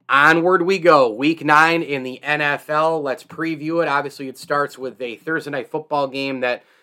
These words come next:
uh, I'm not sure how much I'm gonna even pay attention to this game, to be honest with you. Um, now, look, the N F L, this has been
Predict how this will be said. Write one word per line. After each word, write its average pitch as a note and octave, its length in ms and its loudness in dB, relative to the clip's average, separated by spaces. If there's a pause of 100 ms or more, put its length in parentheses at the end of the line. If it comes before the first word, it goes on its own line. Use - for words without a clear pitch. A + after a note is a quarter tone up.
(260)
uh, A2 180 -6
I'm F3 140 2
not G3+ 200 -2
sure F3 240 2
how E3 80 -4
much D#3 180 -2
I'm D3+ 140 -2
gonna B2+ 240 -4
even B2+ 300 -10
pay C3 180 -2
attention A2+ 380 -12
to A2 60 -14
this A2 160 -16
game, A2+ 280 -14
to G#2+ 40 -12
be A2 140 -14
honest A2+ 300 -10
with A2+ 120 -12
you. A2 140 -10 (140)
Um, A2+ 400 -12 (260)
now, C3 140 0
look, D3+ 260 0
the B2+ 120 -8
N D3+ 80 -2
F C#3+ 180 -4
L, D3 420 0
this D#3+ 160 -8
has D#3+ 140 -14
been C#3+ 300 -4